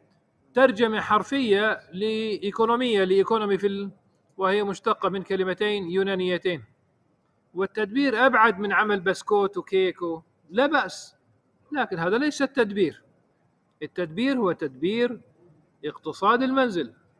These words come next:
تدبير اقتصاد أهل البيت، تخط-، تدبير اقتصاد العائلة. وأبعد ما يكون أن نعفو عن ال-، الذكور من قضية التدبير، مش هيك؟ فالأصل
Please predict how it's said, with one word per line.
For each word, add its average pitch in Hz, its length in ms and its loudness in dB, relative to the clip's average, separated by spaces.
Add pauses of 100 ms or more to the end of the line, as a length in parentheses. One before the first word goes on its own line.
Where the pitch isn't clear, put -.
(120)
تدبير 160 300 -2
اقتصاد 202 460 0 (640)
أهل 190 200 0
البيت، 220 360 2 (100)
تخط-، 143 360 -18 (300)
تدبير 170 320 2
اقتصاد 220 440 0
العائلة. 202 480 0 (1160)
وأبعد 285 500 4
ما 285 200 4
يكون 254 800 2 (360)
أن 226 500 -2 (480)
نعفو 233 480 6
عن 220 220 6
ال-، 196 280 0 (340)
الذكور 202 560 4
من 202 140 -2
قضية 196 400 0
التدبير، 151 560 -6 (540)
مش - 120 -14
هيك؟ 240 320 -2 (2500)
فالأصل 220 540 0